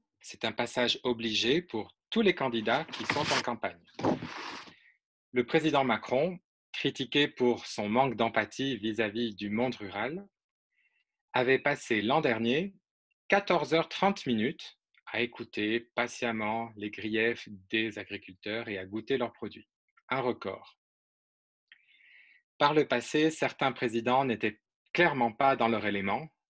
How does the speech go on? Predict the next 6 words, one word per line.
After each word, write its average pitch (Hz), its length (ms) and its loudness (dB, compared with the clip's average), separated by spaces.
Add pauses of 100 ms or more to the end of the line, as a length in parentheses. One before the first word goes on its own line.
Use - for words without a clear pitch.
(120)
au 101 80 -6
beau 123 200 2
milieu 110 600 2 (540)
de 110 80 -2
ces 104 240 0
agriculteurs. 101 800 -4